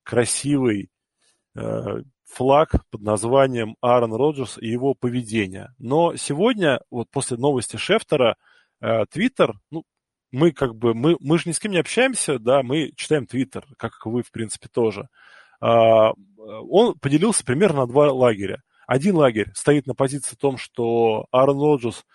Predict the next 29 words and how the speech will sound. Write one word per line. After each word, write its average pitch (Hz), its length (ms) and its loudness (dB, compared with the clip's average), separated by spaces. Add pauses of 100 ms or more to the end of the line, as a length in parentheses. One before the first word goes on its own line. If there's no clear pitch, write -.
(320)
это 120 240 -8
будет 120 360 -2
человек - 280 -6
своего 131 320 -2
слова, 269 520 0 (160)
который 117 260 -8
сказал: 160 540 0
"Я 139 480 0
с - 140 -8
этим 131 360 -2 (240)
руководством 123 760 -2 (420)
в 101 140 -6
одной 117 280 -2
лодке 117 500 -4
как - 240 -2 (100)
не 113 100 -8
буду". 113 440 -8 (180)
И 202 140 2
есть 175 320 0
второй 139 500 4
лагерь, 185 320 2
который 131 200 -6
говорят, 135 140 2
что 117 360 -2 (420)
да, 117 440 2 (200)
Аарон 127 300 2
Роджерс 139 340 -2
это 131 160 -10
сказал, 180 560 -2